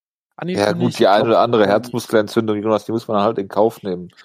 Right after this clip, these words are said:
Speaker 2: Es
Speaker 1: Wenn,
Speaker 2: ist natürlich,
Speaker 1: äh,
Speaker 2: es ist natürlich
Speaker 1: ein
Speaker 2: sicherlich richtig,
Speaker 1: halbblinder, äh, Michael Bisping oder, äh, Big Nog kämpfen können, dann ist es auch egal, ob die Leute Herzprobleme haben.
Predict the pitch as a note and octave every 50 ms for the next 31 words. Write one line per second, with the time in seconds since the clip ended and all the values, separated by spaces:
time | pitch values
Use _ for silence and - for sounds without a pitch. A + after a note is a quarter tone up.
0 | - - _ _ - B2+ G#2 G#2+ G2+ - - - F#2 G2+ G#2+ G#2 F#2+ - - A#2+
1 | A2 - D3 - - B2+ G#2+ G2 - A#2+ A#2 A#2+ A#2+ C3 B2 A2+ G2+ - - A#2
2 | A#2+ B2+ C#3 C#3+ C3+ C3 A#2+ A#2+ A#2 A#2 A2+ A2 F#2+ E2+ G2+ G#2+ G#2+ G#2+ G#2+ A2
3 | A2+ A#2+ A#2 B2 A2+ A2 B2 B2 - - B2+ A#2 A2 G#2+ G#2 G#2+ A2 A2 G#2+ G#2+
4 | G#2+ G#2 G#2+ G#2+ G2+ D2 D#2 F#2+ G#2 G#2 G2+ F#2 F#2 F#2 A#2 G#2+ - A2 A2 B2
5 | C3+ - - - G2+ G2 - - G#2 G2 - G#2+ A2+ A#2 A2 G2+ G2+ G2+ - -
6 | G#2+ F#2+ F#2+ G2 F#2+ G2 G2 F#2+ A2 B2+ A#2+ - - F2+ F2 F#2+ G2 F#2+ - F#2
7 | F#2 A#2+ B2 - - - - - - D#2+ E2 D#2 - - -